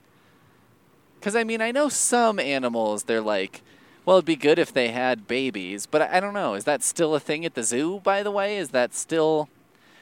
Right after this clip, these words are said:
are we still like, "We need more pandas at the zoo," or are we just kinda like, "Eh"?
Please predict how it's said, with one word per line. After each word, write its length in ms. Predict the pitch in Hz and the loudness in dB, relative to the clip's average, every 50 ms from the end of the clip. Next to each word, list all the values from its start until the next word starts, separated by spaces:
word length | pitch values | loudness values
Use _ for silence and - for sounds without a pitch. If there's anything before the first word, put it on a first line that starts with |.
| - - - | -16 -4 2
are 100 | - 165 | 2 4
we 120 | 160 165 151 | 4 4 0
still 280 | - - - 160 147 | 0 0 2 2 4
like, 360 | 143 135 117 113 110 - - - _ - | 6 6 6 6 4 -2 -8 -20 _ -14
"We 100 | 110 113 | -12 -10
need 200 | 117 135 147 135 | -8 -8 -8 -6
more 180 | 127 120 120 | -4 -4 -4
pandas 720 | 110 - - 120 110 107 101 92 90 85 87 85 85 - - _ _ _ _ _ _ _ _ _ _ _ _ - | -4 -4 -6 -6 -6 -6 -6 -6 -6 -6 -6 -6 -8 -10 -10 _ _ _ _ _ _ _ _ _ _ _ _ -10
at 180 | - 107 - - | -10 -10 -10 -10
the 100 | 101 92 | -12 -12
zoo," 340 | 90 95 104 110 123 135 147 | -8 -6 -6 -4 -4 -4 -4
or 320 | 160 160 120 101 107 101 | -4 -2 -2 -2 -2 -2
are 60 | 101 | -2
we 140 | 101 98 98 | -4 -6 -8
just 200 | 95 104 101 - | -10 -10 -12 -12
kinda 220 | - - 107 101 98 | -10 -10 -10 -10 -8
like, 220 | 95 95 95 92 92 | -10 -10 -10 -10 -12
"Eh"? 380 | 131 147 160 165 170 165 156 | -16 -16 -16 -16 -16 -16 -18